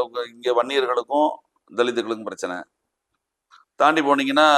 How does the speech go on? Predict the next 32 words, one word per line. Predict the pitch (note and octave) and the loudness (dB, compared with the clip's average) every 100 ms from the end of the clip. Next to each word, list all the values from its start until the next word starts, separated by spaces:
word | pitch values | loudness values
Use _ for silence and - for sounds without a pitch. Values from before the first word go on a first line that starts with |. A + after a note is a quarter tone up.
| C3+ B2+ A#2+ A#2+ | 6 6 6 4
மதுரை | B2+ D3 C3+ | 4 2 4
தா-, | C3 | 2
அந்த | B2 | 2
பக்கம், | B2+ B2+ B2 | 0 0 -2
அந்த | B2 C3 | 0 0
பக்கம் | B2+ A#2+ | -2 -8
போனீங்கன்னா | A#2 A#2 A#2+ D3+ D3+ | -8 -10 -6 -4 -2
அங்க | A#2+ B2+ | -2 -4
இருக்கக்கூடிய | B2+ B2 A#2 A2+ | -4 -10 -6 -4
ஒரு | A2+ G#2+ | -4 -6
பெரிய | A2+ A#2 | -6 -4
சமூகத்துக்கும் | A2 A#2 A#2 B2 C#3 A#2 | -4 -8 -10 -10 -4 -4
தலித்துகளுக்கும் | A#2 G#2+ G2+ G2 F2+ | -6 -14 -16 _ -18
பிரச்சனை. | - E2+ E2+ _ _ _ - _ | -12 -12 -12 _ _ _ -20 _
இது | C#3 B2+ | -6 -2
எல்லா | B2 C#3 D#3 D3 | 0 4 6 4
இடத்துலயும் | C3 - D#3+ B2+ | 0 -6 -4 -4
இருக்கக்கூடிய | B2+ A#2 A2 | -6 -8 -6
இவங்களாலலாம் | A2 A#2 B2 C3 C#3 B2+ | -8 -2 0 0 -2 -4
ஒண்ணும் | A#2+ A#2+ | -8 -12
செய்ய | G#2+ | -12
முடியாது. | G#2 F#2 C#2+ _ _ _ _ _ _ _ _ _ _ _ _ G#2 | -12 -16 -18 _ _ _ _ _ _ _ _ _ _ _ _ -8
நமக்கே | G#2 A#2 C3 | -6 -2 -2
தெரியும், | A#2+ A#2 G2 | -2 -6 -4
திரௌபதி | G#2+ A2+ G#2+ | -4 -4 -8
அம்மன் | G2+ G2+ F#2+ | -10 -12 -10
கோவில் | F#2+ F#2 | -10 -8
பிரச்சனை, | F#2+ - F#2+ F#2 | -12 -8 -10 -8
மேல்பாதியில | G#2+ G#2+ G#2+ F#2 F2+ | -10 -4 -4 -4 -6
இருந்த | F2 E2 E2+ E2 | -10 -6 -6 -6
பிரச்சனை, | F2 - F#2 F#2+ _ _ _ _ _ _ - | -8 -10 -10 -10 _ _ _ _ _ _ -4
சிவகங்கையில | B2+ C3+ B2+ A#2+ | 2 4 6 4